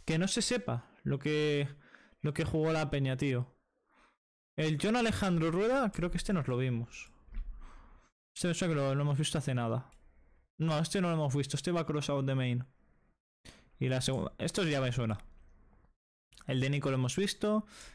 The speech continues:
Fabián no me suena haberlo visto. Diablo Star Castira. Vale, juego la variante. Correcto. Tres unicornios, un Fenrir, una Birth, un campo. Vale.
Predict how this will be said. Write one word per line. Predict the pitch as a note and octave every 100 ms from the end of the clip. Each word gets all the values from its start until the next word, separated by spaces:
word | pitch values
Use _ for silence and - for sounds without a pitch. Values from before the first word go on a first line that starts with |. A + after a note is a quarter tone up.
| -
Fabián | - - C#3 D3+ F3 E3+ -
no | D3
me | C#3
suena | C3+ C#3+
haberlo | C3 B2+ B2
visto. | D3+ - G3+ A3 - - - - _
Diablo | - C#3 D3
Star | - D3
Castira. | C3+ - D#3+ G3+ - - - - - - - _ -
Vale, | C3+
juego | B2 B2+
la | A#2+
variante. | A#2 C3 C3+ - - - - - - -
Correcto. | - A2 A2+ E3 F#3+ - - - - _
Tres | - C#3 C3+ - -
unicornios, | D3+ C#3 C3+ C#3 C3 C3 B2+
un | B2+
Fenrir, | A2+ C#3 B2+ B2 B2 -
una | C3+ B2
Birth, | A#2+ A#2 -
un | A#2+
campo. | C3+ D#3+ G#3 A#3+ _ _ - - - _ _ _ _ -
Vale. | A2+ A2+ D3